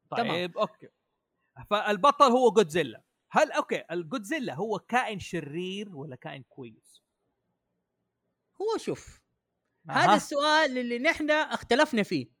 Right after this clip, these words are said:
Speaker 1: بس للأمانة، للأمانة، وجهة نظري أنا عشان لا يزعلوا ال-، الفانز هذا، ترى هو مخلوق شراني. هو
Speaker 2: كيف؟
Speaker 1: في باله حاجة. أنا
Speaker 2: إيه.
Speaker 1: أقول لك كيف. طبعا نحن نعرف جودزيلا كيف يطلع.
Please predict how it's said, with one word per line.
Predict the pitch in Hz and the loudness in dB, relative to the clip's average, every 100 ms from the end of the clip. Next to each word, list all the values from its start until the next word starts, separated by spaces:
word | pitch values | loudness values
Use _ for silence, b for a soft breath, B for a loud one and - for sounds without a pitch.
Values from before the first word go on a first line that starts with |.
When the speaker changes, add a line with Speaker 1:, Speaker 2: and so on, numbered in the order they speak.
| _ - | _ -4
Speaker 1:
بس | 180 190 | -2 -2
للأمانة، | 185 190 220 214 | -2 -2 -2 -2
للأمانة، | 180 202 170 | -2 -2 0
وجهة | 202 202 180 | 0 -2 -4
نظري | 196 202 165 170 | -4 -4 -4 -4
أنا | 196 | -4
عشان | 147 - | -6 -4
لا | 185 | -2
يزعلوا | 208 175 151 151 | -2 -4 -6 -6
ال-، | 135 127 120 - | -8 -12 -16 -16
الفانز | 127 185 202 170 | -10 -2 -2 0
هذا، | 165 180 277 - _ _ _ _ _ - | -2 -2 -4 -8 _ _ _ _ _ -2
ترى | 233 | 2
هو | 269 | 2
مخلوق | 196 240 - | 0 -6 -6
شراني. | - 143 143 120 113 _ _ _ _ _ _ _ _ _ _ _ _ _ _ _ - | -4 -2 -2 -2 -8 _ _ _ _ _ _ _ _ _ _ _ _ _ _ _ 0
هو | 302 330 | 4 4
Speaker 2:
كيف؟ | 285 | 4
Speaker 1:
في | 226 | 4
باله | 262 302 240 | 2 2 0
حاجة. | 185 127 117 - _ _ _ _ | -6 -6 -10 -18 _ _ _ _
أنا | 254 | -2
Speaker 2:
إيه. | 254 | 0
Speaker 1:
أقول | 240 | 0
لك | - | -2
كيف. | 120 - b b b _ | -8 -14 b b b _
طبعا | 277 285 | -2 0
نحن | 277 330 277 | -2 -2 -2
نعرف | 285 370 277 | 4 4 4
جودزيلا | 220 180 202 202 151 | 0 2 4 4 2
كيف | - 269 - | 4 2 4
يطلع. | 220 - 170 180 _ | 0 2 2 0 _